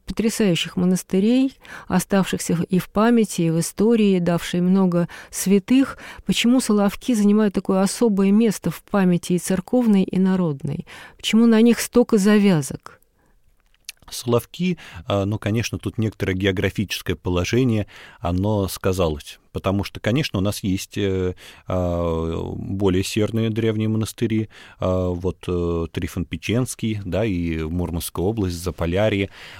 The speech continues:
Speaker 2: А, но, тем не менее, если мы посмотрим вот на так называемую монастырскую колонизацию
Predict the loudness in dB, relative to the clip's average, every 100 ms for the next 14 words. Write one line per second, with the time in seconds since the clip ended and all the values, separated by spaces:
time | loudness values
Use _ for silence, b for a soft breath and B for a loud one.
0 | -4 -2 -2 -2 -2 -2 -2 0 2 2
1 | 2 2 0 0 -2 -2 -4 -4 -4 -2
2 | -4 -4 -4 -2 -4 -2 -2 0 0 0
3 | 0 0 0 -2 -4 -6 -6 -6 -8 -4
4 | -2 0 0 0 -2 -2 -6 -8